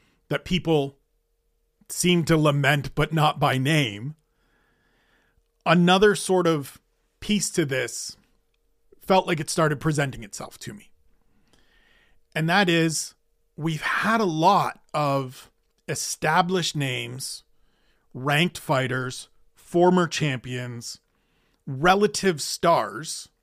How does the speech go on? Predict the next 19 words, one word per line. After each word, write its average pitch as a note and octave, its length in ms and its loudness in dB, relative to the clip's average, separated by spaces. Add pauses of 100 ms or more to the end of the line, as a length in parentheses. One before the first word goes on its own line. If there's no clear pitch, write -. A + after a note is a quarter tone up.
(1000)
go F#3+ 280 2
fairly G3 540 -2
long E3 320 2
stretches, - 680 -6 (840)
six - 460 -4
months F#3 280 0
or D#3+ 80 2
more C3+ 420 -2 (600)
of D#3+ 160 0
inactivity. C#3+ 800 -2 (1200)
And E3+ 160 2
that's, A#3+ 500 0 (380)
that G#3+ 300 2
to F#3 120 0
me F3+ 220 6
is C3+ 160 0
the C3+ 100 -2
bigger D#3 360 2
problem D#3+ 640 2